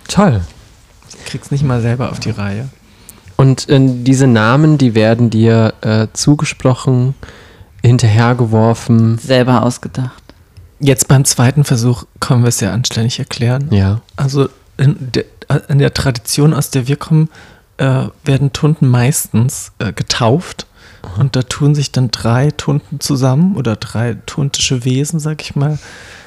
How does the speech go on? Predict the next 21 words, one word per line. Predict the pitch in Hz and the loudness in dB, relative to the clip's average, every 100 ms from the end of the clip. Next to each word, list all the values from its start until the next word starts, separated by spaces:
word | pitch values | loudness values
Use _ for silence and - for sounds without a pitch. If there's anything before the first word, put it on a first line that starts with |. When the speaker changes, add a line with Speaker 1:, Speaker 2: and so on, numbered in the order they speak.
| - _ | -20 _
Speaker 2:
Eine | - 131 131 | -4 0 2
Mutter, | 131 135 - 160 156 - | 0 0 -2 -2 -2 -2
ein | 139 139 131 | -2 -2 -4
Bruder | - 151 147 165 170 | 0 2 4 4 2
und | 117 139 | 0 -2
eine | 127 135 143 | 0 0 0
andere. | 139 151 156 175 180 - - - - - - - - | 0 0 0 0 -2 -4 -20 -20 -20 -20 -20 -14 -4
Und, | 147 151 123 160 | -2 -2 -4 -4
Speaker 1:
Mhm. | 135 127 - - - | -2 -4 -6 -12 -8
Speaker 2:
äh, | |
überlegen | 131 139 135 147 165 | 0 2 4 4 2
sich | - - | 0 -2
einen | 135 135 | 0 2
Namen | 127 120 156 170 175 - | 2 0 0 -2 -4 -10
und, | - 135 135 - - | -6 -4 -4 -8 -6
äh, | 131 131 135 - | -4 -4 -6 -4
überfallen | 139 139 - 147 143 147 131 120 | -2 -2 -4 -2 0 0 -2 -2
dann | 131 127 156 - _ - _ - | -2 -2 -6 -12 _ -20 _ -20
die | 147 131 127 127 - | -10 -6 -6 -6 -4
ahnungslose | 135 143 143 - 139 131 127 | -2 0 -2 -4 -2 -2 -2
Person | - 123 131 120 113 | -8 -10 -6 -2 -2